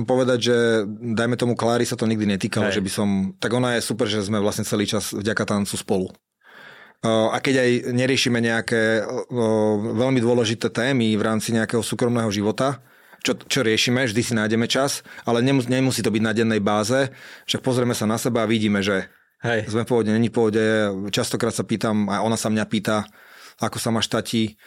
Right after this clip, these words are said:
Speaker 1: Všetko v pohode? Máš toho veľa? Napil, pil si dnes?"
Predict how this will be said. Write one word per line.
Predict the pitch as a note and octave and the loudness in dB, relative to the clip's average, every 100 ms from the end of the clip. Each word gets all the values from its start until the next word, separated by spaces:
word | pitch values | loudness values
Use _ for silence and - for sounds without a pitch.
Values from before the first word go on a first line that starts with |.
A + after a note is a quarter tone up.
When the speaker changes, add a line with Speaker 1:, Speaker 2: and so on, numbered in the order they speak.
| - | -10
Speaker 1:
Všetko | - A2+ | -4 -2
v | A#2 | 0
pohode? | A#2+ A2 G#2+ A2+ A2 - - - | 2 2 2 2 0 -4 -20 -8
Máš | A#2+ A#2 | -4 -2
toho | - A2+ | 0 2
veľa? | A2 A2 A2 G#2 _ - | 2 2 2 -2 _ -4
Napil, | A#2+ A#2 C3+ A#2+ | -4 0 0 0
pil | - B2+ | -2 -2
si | - C#3 | 0 0
dnes?" | B2 A2+ - | 2 0 -4